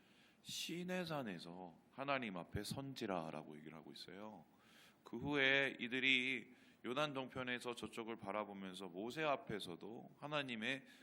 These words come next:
앞에 또 서서 갱신을 하죠. 그러면은 이 갱신이라는 건 뭐냐면 다시 자리매김을 하는 거예요. 우리가 누구냐?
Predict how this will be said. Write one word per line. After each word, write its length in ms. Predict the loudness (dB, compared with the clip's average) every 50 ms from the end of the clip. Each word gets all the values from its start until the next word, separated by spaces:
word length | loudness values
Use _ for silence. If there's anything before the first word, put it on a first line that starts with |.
| -20 -18 -16
앞에 300 | -16 -14 -8 -8 -8 -8 -8
또 120 | -12 -10
서서 400 | -10 -10 -8 -8 -6 -6 -6 -8
갱신을 560 | -8 -6 -6 -4 -4 -4 -4 -4 -4 -4 -6 -8
하죠. 340 | -12 -14 -14 -14 -14 -14 -16 -18 -20 -20 -20 -20 -20 -20 -20 -20 -20 -20 -20 -20 -20 -12 -6
그러면은 600 | -2 0 2 2 2 6 6 6 6 6 4 0 -6 -14 -18 -20 -20 -20 -12 -6
이 100 | -4 -4
갱신이라는 680 | -4 -2 -2 -2 0 0 0 2 6 8 8 8 6 6
건 140 | 2 -2 -2
뭐냐면 520 | -2 -4 -4 -6 -8 -8 -8 -8 -10 -10 -12 -18 -20 -20 -20 -20 -20 -20 -20 -16
다시 360 | -12 -10 -6 -2 -2 -2 -2 -4
자리매김을 840 | -4 -4 -2 -2 -2 -2 -2 -2 -2 -2 -2 -2 -2 -2 -2 -4
하는 220 | -4 -6 -8 -8 -8
거예요. 260 | -10 -10 -10 -10 -12 -12 -16 -20 -20 -20 _ -20 -20 _ _ _ -10
우리가 260 | -8 -4 -2 -2 -2
누구냐? 600 | -2 -2 -4 -4 -2 0 0 0 0 -2 -6 -8